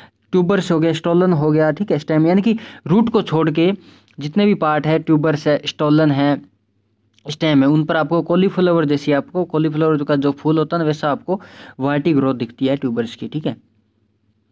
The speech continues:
जो आपके, अ, डिजीजेड जो ट्यूबर्स होते हैं उसके अंदर आपके ट्यूमर्स बन जाते हैं, एक ट्यूमर्स या एक से ज़्यादा ऐसे ट्यूमर्स बन जाते हैं, ठीक है।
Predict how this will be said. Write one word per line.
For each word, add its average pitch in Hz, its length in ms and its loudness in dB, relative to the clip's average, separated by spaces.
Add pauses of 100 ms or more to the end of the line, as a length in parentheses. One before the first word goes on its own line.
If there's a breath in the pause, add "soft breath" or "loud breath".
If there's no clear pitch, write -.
(960)
जो 165 120 2
आपके, 175 300 0
अ, 175 300 4
डिजीजेड 160 520 2
जो 175 120 0
ट्यूबर्स 165 440 0
होते 156 200 -2
हैं 180 180 2
उसके 170 340 -4
अंदर 165 200 2
आपके 151 300 -4
ट्यूमर्स 190 400 2
बन 127 160 -2
जाते 120 240 -4
हैं, 131 80 0
एक 147 200 2
ट्यूमर्स 147 420 2
या 139 100 2
एक 135 180 0
से 139 140 -2
ज़्यादा 131 260 0
ऐसे 127 240 -4
ट्यूमर्स 147 420 -2 (160)
बन 120 240 -8
जाते 113 240 -8
हैं, 117 60 -12
ठीक 147 140 -6
है। 156 200 -10